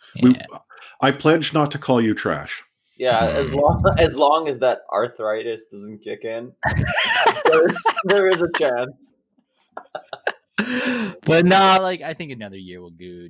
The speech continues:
Speaker 2: do Beast good. Uh, I've mentioned it a couple times on the show already that, that it's good. It's always good to have what we call, like, project players with, with high potential.
Speaker 3: Right.
Speaker 2: Um, and, you know, Toronto's got theirs.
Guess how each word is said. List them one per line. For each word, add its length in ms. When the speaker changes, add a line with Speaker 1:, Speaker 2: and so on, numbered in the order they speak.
Speaker 2:
do 160
Beast 340
good. 320
Uh, 340
I've 180
mentioned 380
it 140
a 80
couple 240
times 400
on 100
the 80
show 220
already 400
that, 560
that 340
it's 220
good. 440
It's 140
always 260
good 180
to 60
have 220
what 140
we 100
call, 220
like, 180
project 480
players 320
with, 220
with 120
high 200
potential. 600
Speaker 3:
Right. 300
Speaker 2:
Um, 600
and, 300
you 120
know, 240
Toronto's 340
got 180
theirs. 300